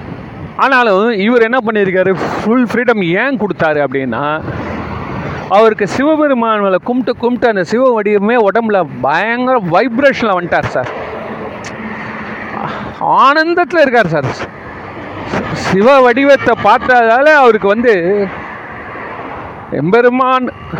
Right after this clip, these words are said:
அந்த ஆன்மா வந்து பற்று அற்று விலகி சிவத்தோடு சேருவதற்கு காத்துக்கிட்டு இருக்கு சார். அதனால அவர் என்ன பண்றாருன்னா, இழுக்குது,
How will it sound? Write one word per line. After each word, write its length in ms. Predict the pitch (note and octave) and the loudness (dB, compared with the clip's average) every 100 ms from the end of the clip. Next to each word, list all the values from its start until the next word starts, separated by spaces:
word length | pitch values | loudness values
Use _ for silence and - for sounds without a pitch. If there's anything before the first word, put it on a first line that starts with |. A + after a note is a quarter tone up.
| - - | -10 -8
அந்த 280 | E3 D3+ D3+ | -4 -2 0
ஆன்மா 380 | C#3 G#3+ B3 A#3+ | 0 0 0 2
வந்து 260 | G#3 A#3 | 2 0
பற்று 400 | - F#3+ G3 C4 | 2 0 2 4
அற்று 360 | B3 G3 C4+ A3 | 4 2 -2 0
விலகி 760 | G#3 B3+ B3+ C4+ F3 G#3+ A#3 - - - - - | 2 2 2 2 2 2 -2 -6 -16 -18 -18 -14
சிவத்தோடு 720 | - G#3+ C4+ C4+ - C4+ D#4 | -6 0 2 2 2 2 2
சேருவதற்கு 920 | B3+ A3+ C4+ C#4+ B3 A3+ G#3 G3+ F#3 E3 | 0 2 4 4 4 2 0 0 -2 -2
காத்துக்கிட்டு 520 | F#3+ A3 A3 G3 E3 | -2 0 0 -2 -2
இருக்கு 240 | D3+ C#3+ | -2 -2
சார். 420 | C#3+ B2+ - - - - - - - - | -2 -2 -6 -10 -20 -20 -20 -20 -20 -2
அதனால 460 | A3 A3+ B3+ D#4 D4 | 0 2 2 2 4
அவர் 220 | B3+ A3 | 4 4
என்ன 200 | A3 C#4 B3 | 2 0 0
பண்றாருன்னா, 640 | A#3 G3+ E3+ C#3 C3 D#3+ A3 | 0 2 2 0 -2 0 0
இழுக்குது, 580 | A3 E4+ F4 C4 D#3 | 4 4 4 2 0